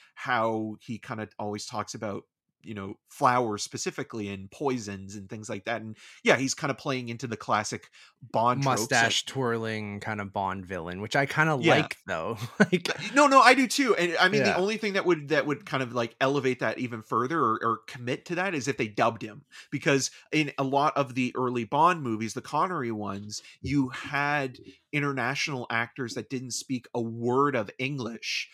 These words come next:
Speaker 1: whether they be German, Swedish, um,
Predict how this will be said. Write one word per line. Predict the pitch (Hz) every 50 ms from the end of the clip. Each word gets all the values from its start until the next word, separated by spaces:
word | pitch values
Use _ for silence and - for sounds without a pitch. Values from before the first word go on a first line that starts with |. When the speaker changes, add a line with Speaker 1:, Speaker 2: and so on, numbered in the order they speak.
| - _
Speaker 1:
whether | - 131 135 127 117 127 120
they | 107 120 113
be | 113 107 120 110 104
German, | 98 - - 127 117 127 123 120 120 117 113 113 110
Swedish, | 107 - - - - 123 117 120 120 120 117 117 113 107 - - - - - - _ - - - - _ _ -
um, | - 104 98 98 98 95 98 98 98 107